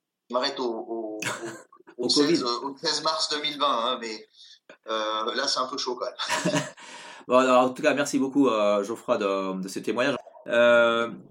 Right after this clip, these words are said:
Speaker 2: comment, si tu, tu prends un peu de recul, euh, t'as réussi à créer une culture incroyable et, euh, et bravo parce que t'as réussi à être droit dans tes bottes dans cette culture, ça a été des choix. Quand tu prends du recul, est-ce que ça t'a vraiment aidé et concrètement, ça t'a aidé en quoi d'avoir, c'est une culture aussi puissante ?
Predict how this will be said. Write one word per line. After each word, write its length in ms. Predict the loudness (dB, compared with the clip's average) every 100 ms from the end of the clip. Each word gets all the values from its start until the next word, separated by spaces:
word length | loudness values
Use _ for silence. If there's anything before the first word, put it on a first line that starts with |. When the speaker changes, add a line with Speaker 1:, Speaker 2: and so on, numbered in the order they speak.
| -2
Speaker 2:
comment, 440 | 2 4 2 0 -10 _ -10
si 160 | -8
tu, 220 | -6 -6 -8 -2
tu 100 | 0
prends 140 | 2 0
un 40 |
peu 100 | 4
de 40 |
recul, 400 | 4 4 4 4 4 2 -2 -20 -20 _
euh, 260 | 0 2 2
t'as 160 | 4 2
réussi 220 | 2 0
à 40 |
créer 200 | 0 -2
une 100 | 0
culture 340 | -4 0 2 2
incroyable 840 | 0 -4 -2 2 4 6 4 4
et, 280 | 2 0 2
euh, 400 | 2 4 4 2
et 80 |
bravo 320 | 4 4 4 2
parce 140 | -2
que 80 | -4
t'as 120 | -4
réussi 220 | -4 -2
à 40 | -4
être 180 | -4
droit 180 | -2 0
dans 100 | 0
tes 120 | 0
bottes 180 | 2 0
dans 100 | -2
cette 160 | -8 -8
culture, 380 | -4 0 0 0
ça 100 | -6
a 20 |
été 120 | -4
des 80 | -6
choix. 340 | 0 0 0 -4 -20 -20 _
Quand 100 | -2
tu 120 | -2
prends 140 | 2 4
du 100 | 4
recul, 400 | 4 2 2 0
est-ce 120 | -2
que 80 | 2
ça 120 | 4
t'a 120 | 4
vraiment 280 | 2 2 2
aidé 340 | 4 4 4 2
et 60 |
concrètement, 440 | 0 0 -2 0 0
ça 140 | 2
t'a 100 | 2
aidé 160 | 2 0
en 100 | 2
quoi 220 | 0 0
d'avoir, 300 | 2 0 0
c'est 120 | -6
une 120 | -8
culture 260 | -8 -4 -4
aussi 180 | -4 -8
puissante ? 400 | -8 -8 -8